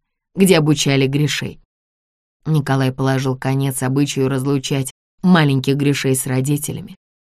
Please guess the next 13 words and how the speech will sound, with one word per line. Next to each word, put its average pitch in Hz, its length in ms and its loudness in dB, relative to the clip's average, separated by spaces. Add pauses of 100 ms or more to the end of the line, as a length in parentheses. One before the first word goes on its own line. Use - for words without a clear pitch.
(180)
Не 208 160 6
существовало 180 760 2
никаких 147 580 -2
правил, 156 480 -2 (540)
обязывающих 156 880 2
забирать 143 440 2
детей 139 480 -2 (240)
из 151 220 0
их 143 140 0
домов. 135 440 -2 (600)
Но 175 180 2
для 147 200 2
грешей, 139 540 -2